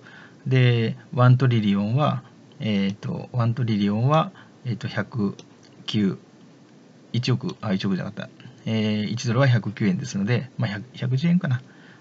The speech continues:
はい、まあ、百九円でちょっと計算してみました。で、えーと、エーダの発行数は、えーと、上限が、えー、四百五十億円ですね。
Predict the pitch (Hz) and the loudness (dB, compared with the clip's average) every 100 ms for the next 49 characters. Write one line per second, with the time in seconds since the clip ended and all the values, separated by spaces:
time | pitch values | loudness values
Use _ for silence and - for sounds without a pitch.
0 | - 113 107 117 - - 117 120 107 131 | -6 -2 0 0 -2 -4 -4 -2 0 4
1 | 95 90 - - - 110 104 92 - 104 | 4 2 -4 -8 -8 -8 -6 -6 -4 -6
2 | 101 98 - - - - - - - 151 | -6 -8 -10 -12 -20 -18 -18 -14 -4 -2
3 | 131 - - - 131 123 123 - 196 151 | -2 -6 -10 2 6 6 4 2 4 4
4 | 110 101 - - 113 - 143 127 95 98 | 4 0 -2 -2 -4 -2 -2 -2 -2 -2
5 | 95 - 107 101 104 107 110 107 110 123 | -2 -2 -2 0 0 -2 -2 0 2 4
6 | 123 107 - - 110 104 120 127 101 87 | 4 2 -6 -6 -4 0 2 2 2 0
7 | 104 104 120 123 - - - - - 127 | -2 0 0 0 -2 -20 -20 -6 0 0
8 | - - 120 123 123 | 0 -6 -2 0 0